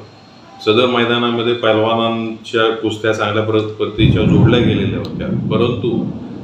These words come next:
आता गेल्या आठवड्यापासूनचं पावसाळी वातावरण पाहता व पाऊस पडलेला पाहता हे मैदान आपल्याला नाईलाजानं, अ,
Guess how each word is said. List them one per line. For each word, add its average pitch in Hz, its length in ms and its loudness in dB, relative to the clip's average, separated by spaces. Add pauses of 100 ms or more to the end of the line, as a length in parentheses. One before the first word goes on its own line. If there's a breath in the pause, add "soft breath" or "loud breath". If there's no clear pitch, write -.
आता 113 500 -2
गेल्या 120 560 2
आठवड्यापासूनचं 120 1120 -4
पावसाळी 107 480 0
वातावरण 120 580 0
पाहता 110 340 -4
व 120 100 -2
पाऊस 123 360 -2 (280)
पडलेला 117 360 2
पाहता 101 580 -4 (640)
हे 120 520 2
मैदान 113 340 0
आपल्याला 107 840 -2
नाईलाजानं, 110 840 -2 (460)
अ, 101 440 -6